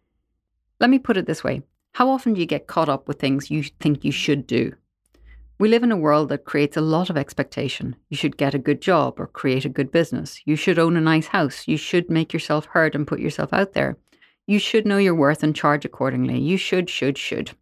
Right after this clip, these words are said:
What if those shoulds are the problem? I'm not in the business of telling people they should or should not. That's something that each person must decide for themselves. But being caught in that between place that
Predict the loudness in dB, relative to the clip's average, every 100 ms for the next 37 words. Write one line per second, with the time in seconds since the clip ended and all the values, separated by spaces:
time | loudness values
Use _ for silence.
0 | _ _ _ _ _ _ _ _ 0 0
1 | 2 0 0 0 2 2 0 -4 -4 0
2 | 0 0 -4 -6 _ _ _ _ _ _
3 | _ _ _ 0 2 2 2 0 0 0
4 | 0 -2 -2 -2 2 2 0 -2 0 0
5 | 0 0 0 0 -2 0 0 2 0 -2
6 | -8 _ _ _ _ _ _ 0 0 0
7 | -6 -2 0 0 0 0 -2 0 0 0
8 | 0 0 -2 -4 -2 -2 -2 -2 0 0
9 | 0 -6 -20 _ _ _ _ _ -4 0
10 | 0 0 0 0 2 0 2 2 0 -6
11 | _ -6 -6 -2 2 2 2 2 0 0
12 | -6 -20 -16 -2 -2 -2 -8